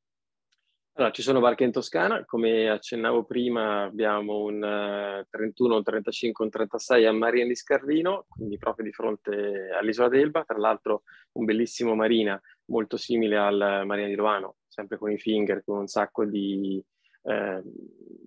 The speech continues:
diciamo, comfort anche di stessi del ma-, eh, stessi del marina. Abbiamo una, un Ocean Ice trentacinque a, alla Spezia e sull'arrivo di nuove barche ci stiamo, ci stiamo lavorando.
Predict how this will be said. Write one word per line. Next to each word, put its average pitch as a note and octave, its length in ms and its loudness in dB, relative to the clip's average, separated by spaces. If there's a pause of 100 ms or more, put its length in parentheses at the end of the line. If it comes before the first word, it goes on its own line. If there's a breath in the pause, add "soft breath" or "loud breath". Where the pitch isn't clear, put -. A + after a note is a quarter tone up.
(520)
diciamo, G#2+ 440 -6
comfort A#2 500 2
anche G#2 240 2
di G2+ 80 -6
stessi - 380 -4
del G#2 80 0
ma-, G#2+ 180 0
eh, G2 880 -4
stessi - 280 -6
del A#2 80 0
marina. D#3+ 400 0 (640 loud breath)
Abbiamo B2+ 340 4
una, A#2+ 160 4
un A#2+ 340 4
Ocean C3 400 2
Ice - 220 -6
trentacinque A2+ 1000 0
a, G2 800 0
alla A#2 220 -2
Spezia E3+ 640 -2 (720)
e A#2 920 4
sull'arrivo C3+ 500 2
di A#2+ 80 0
nuove D3 200 0
barche G#2 640 -2
ci - 140 -18
stiamo, F#2+ 1120 -4
ci - 120 -8
stiamo A2 220 -2
lavorando. F2+ 640 0